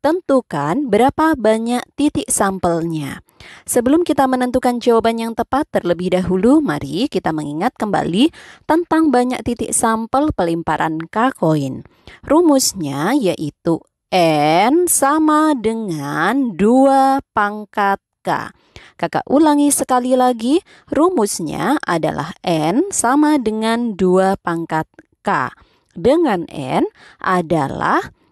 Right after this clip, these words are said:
banyak titik sampel.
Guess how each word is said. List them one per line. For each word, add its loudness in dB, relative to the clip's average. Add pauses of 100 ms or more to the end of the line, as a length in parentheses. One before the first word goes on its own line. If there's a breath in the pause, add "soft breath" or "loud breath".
(180)
banyak -2 (1800)
titik 2 (1160)
sampel. 0